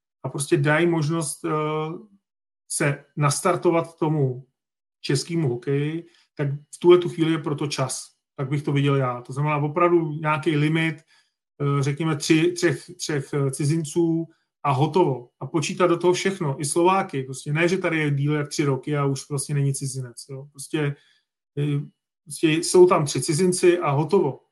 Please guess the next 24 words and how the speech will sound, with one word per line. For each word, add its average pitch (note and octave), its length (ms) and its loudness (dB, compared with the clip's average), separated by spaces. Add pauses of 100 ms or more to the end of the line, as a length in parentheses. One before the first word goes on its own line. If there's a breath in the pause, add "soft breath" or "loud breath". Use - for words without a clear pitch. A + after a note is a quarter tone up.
(100)
Ať C#3 280 -6
dostanou F3 500 0
prostor F3+ 460 0
ty F3+ 100 0
mladí E3+ 280 2
hráči, C#3+ 320 -2
po D3+ 120 -14
kterých F3 260 -4
pak D3 160 -4
budou D#3+ 180 0
muset E3 260 -2
sáhnout. E3 500 -2 (540)
A C#3+ 320 -4 (360 soft breath)
já D3 60 -2
už C#3+ 60 -4
jsem E3 140 -2
to F3+ 100 4
jednou E3 240 2
říkal, C#3 460 -2 (300)
v C#3+ 60 -6
roce C#3+ 240 0
devadesát E3+ 640 0
tři C#3 480 0 (160)
se D3 460 -4